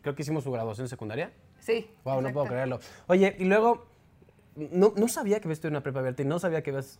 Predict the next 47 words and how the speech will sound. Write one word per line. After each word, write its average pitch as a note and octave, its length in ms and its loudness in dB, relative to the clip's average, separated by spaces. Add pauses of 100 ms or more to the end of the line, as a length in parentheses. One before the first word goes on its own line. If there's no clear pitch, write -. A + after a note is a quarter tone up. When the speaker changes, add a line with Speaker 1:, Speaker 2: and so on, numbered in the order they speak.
(120)
Speaker 1:
luchado C3+ 340 -2
tanto B2+ 180 -4
por A#2 120 -6
el G2 60 -10
tec. A#2 180 -8
Desde A#2+ 360 -2
ahí, A#2+ 120 -2
felicidades. B2+ 580 -4
Y A#2+ 80 -6
de-, A#2 320 -6
desde C3+ 220 -2
ahí F#3+ 80 0
se F#3+ 80 -4
ven F3 120 -2
las D3 160 -4
ganas, C#3+ 380 -2
el B2 140 -2
ímpetu C3+ 480 -2 (340)
por, C3 300 2
por A#2+ 180 -4
querer C3+ 220 -2
hacer C#3+ 200 0
algo, D3+ 280 4
por C3+ 100 -6
querer B2 160 -6
ser C3+ 300 -4
alguien C#3 400 2
y - 20 -2
por G#2+ 200 -10
sobresalir, A2 680 -2 (140)
¿no? C#3+ 220 -2 (320)
Y B2+ 100 0
por C3 420 4 (300)
ser, D#3 420 4
estar D3 240 0
arriba D#3+ 300 2
de C3+ 80 -2
tus A2+ 140 -12
circunstancias. G#2+ 840 -6 (640)
Porque C3 800 2
hemos D3+ 220 2
dicho, C#3 420 0
a B2 100 2
veces D#3 400 2 (240)
hay C3+ 120 -2
gente D#3+ 360 0
que, A2+ 360 -6